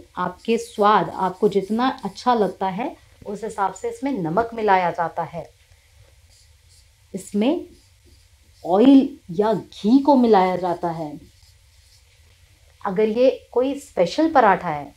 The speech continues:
for example, अगर आपको आलू के पराठे पसंद है, so इसमें stuffing रहती है जो potatoes की हो सकती है और इस potatoes की stuffing के लिए भी potatoes के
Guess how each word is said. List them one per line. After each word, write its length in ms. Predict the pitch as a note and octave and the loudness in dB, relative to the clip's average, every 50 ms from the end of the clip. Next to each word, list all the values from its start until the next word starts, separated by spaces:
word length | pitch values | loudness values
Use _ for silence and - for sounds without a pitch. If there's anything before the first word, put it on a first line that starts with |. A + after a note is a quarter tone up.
| _ A3+ | _ -2
for 100 | A#3 C4+ | 0 0
example, 560 | C#4 A#3+ G#3+ A3 G3 E3+ D#3 - E3+ F3+ G#3+ - - _ _ _ _ - | 0 0 -2 -2 -2 -2 -2 -4 -6 -8 -8 -10 -14 _ _ _ _ -6
अगर 240 | F#3+ F#3 G#3+ A3+ | -2 0 0 0
आपको 260 | A#3 A3 G#3+ - - B3+ | 0 -2 -4 -4 -4 -6
आलू 400 | - - E3 D#3+ E3 F3+ B3+ D4 | -4 -2 -2 -2 0 0 0 0
के 140 | C#4+ F4 | 0 0
पराठे 360 | D#4 C#4+ B3+ G#3 F3+ E3+ - F#3 | 2 4 4 4 4 2 -2 -4
पसंद 400 | - F3 E3+ - E3 D#3 D#3 D#3 | -6 -6 -6 -6 -8 -8 -4 -2
है, 180 | G#3 C#4 E4 - - - _ _ _ - | -2 -2 -2 -6 -12 -20 _ _ _ -8
so 140 | - B3+ | -6 -4
इसमें 420 | - - A#3 A#3 - C4 C#4 F4 F4 | -2 -2 -2 0 4 4 4 4 4
stuffing 580 | F4 - - - G3 F#3 F#3 C4+ C4+ C#4 C#4 | 2 0 2 4 4 4 6 6 6 6 6
रहती 360 | B3+ B3+ A#3+ A#3+ - B3+ A#3+ G#3+ | 4 2 0 0 0 0 0 0
है 180 | A3+ F3 D3+ D3+ - - - _ _ _ _ _ _ _ - | 0 0 -2 -4 -8 -16 -20 _ _ _ _ _ _ _ -18
जो 220 | F3 - A3 C4+ C4 - - | -2 2 2 2 2 2 0
potatoes 600 | G3 - - F3+ F3 F3 F3+ B3 C4+ C4 C4 - | 2 4 4 4 4 4 4 4 4 4 2 2
की 100 | - C4 | 2 4
हो 140 | A#3 B3 A#3+ | 4 4 4
सकती 440 | A#3 - G3 F#3+ - - A3 G#3 F#3+ | 2 0 -4 -4 -6 -6 -4 -4 -2
है 200 | F#3 D#3 D#3+ E3 D#3 - - _ _ _ _ _ _ _ _ _ _ _ _ _ _ _ _ _ _ _ _ _ _ _ - | -2 -4 -6 -10 -14 -20 -20 _ _ _ _ _ _ _ _ _ _ _ _ _ _ _ _ _ _ _ _ _ _ _ -2
और 220 | - G3+ G#3+ - - | 0 0 2 4 4
इस 180 | C#4+ D#4 D#4 - | 4 4 4 4
potatoes 480 | - D4 - C4+ C4 C4+ C#4 C#4 C4+ C#4 | 2 2 4 2 0 0 -2 -4 -4 -6
की 160 | - - D4 C#4 | -6 -6 -6 -6
stuffing 560 | - - - - G3+ F3+ - - B3 B3 A#3 A#3+ | -6 -6 -4 -2 -2 -2 -2 -2 -6 -6 -6 -4
के 140 | C#4 C4 | -4 -4
लिए 380 | A#3 G3 E3 D#3+ D#3+ G3 B3 C#4 C#4 | -2 -4 -4 0 4 6 6 6 4
भी 140 | C4+ B3 G3 D#3+ - - - - _ _ | 2 -4 -8 -10 -12 -16 -20 -20 _ _
potatoes 520 | - G3+ G#3 G#3+ G#3 G#3 - B3+ B3+ B3 - | 4 6 8 8 6 6 4 0 0 0 -2
के 80 | - | -2